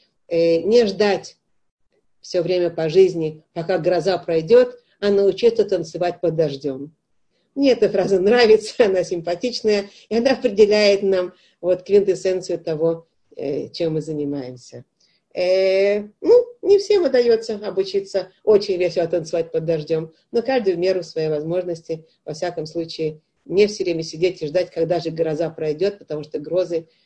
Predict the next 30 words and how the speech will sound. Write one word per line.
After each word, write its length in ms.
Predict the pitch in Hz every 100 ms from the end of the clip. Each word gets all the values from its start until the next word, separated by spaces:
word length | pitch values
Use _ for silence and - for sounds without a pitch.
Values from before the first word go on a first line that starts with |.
| _ -
э, 320 | 160 151 147
проблемы 500 | - 185 202 233 208
не 120 | 208
сменяются, 680 | 208 190 190 208 214 208 -
не, 280 | 180 196 202
не 440 | 185 202 208 196 165
решаются, 680 | 165 - 190 208 214 -
есть 180 | 226 214
такое 240 | 208 208 202
выражение, 540 | 202 202 202 202 196 _
а 100 | -
сменяются 560 | 165 185 180 185 190 180
на 140 | 175
другие. 480 | 165 160 147 139 123 _ _ _ _ _ _ _ _ _ _ _ _ _ _ _
Проблемы 600 | - 240 262 269 247 233 _ _ _ _ _
все 180 | - 156
время 320 | 180 185 -
еще 260 | 160 - 160
раз 180 | 151
и 60 | 165
еще 260 | 165 240 247
раз, 160 | 214
и 20 | 175
это 160 | 170
естественная 420 | 160 - 185 - 151
часть 260 | 165 160
нашей 280 | 156 147 147
жизни. 300 | 139 - - _ _ _ _ _ _
Так 200 | 233 233
вот, 180 | 294